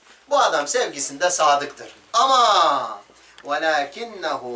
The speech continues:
مُقَصِّرٌ عَنْ دَرَجَةِ الْكَمَالِ." Ancak mükemmel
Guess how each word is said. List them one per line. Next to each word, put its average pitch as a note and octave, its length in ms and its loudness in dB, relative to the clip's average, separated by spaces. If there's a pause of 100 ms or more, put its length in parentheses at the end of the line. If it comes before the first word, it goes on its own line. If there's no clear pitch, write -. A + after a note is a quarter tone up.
(160)
مُقَصِّرٌ F#3+ 880 -6
عَنْ C3 220 -6 (120)
دَرَجَةِ B2+ 480 -6
الْكَمَالِ." A2 560 -8 (360)
Ancak C#4+ 420 0
mükemmel A3+ 880 0